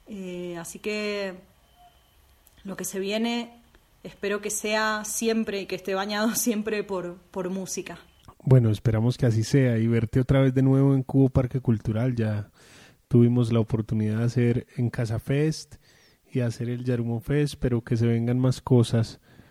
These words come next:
Speaker 2: con, con Paula Neder. Pau, muchísimas gracias por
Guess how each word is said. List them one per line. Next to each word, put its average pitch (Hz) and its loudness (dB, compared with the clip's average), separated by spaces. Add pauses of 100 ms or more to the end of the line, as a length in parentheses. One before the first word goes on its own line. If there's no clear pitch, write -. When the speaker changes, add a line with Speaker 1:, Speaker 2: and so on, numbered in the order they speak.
(220)
Speaker 2:
con, 110 0
con 110 -2
Paula 110 0
Neder. 110 0 (560)
Pau, 123 4
muchísimas 120 -2
gracias 117 0
por 117 0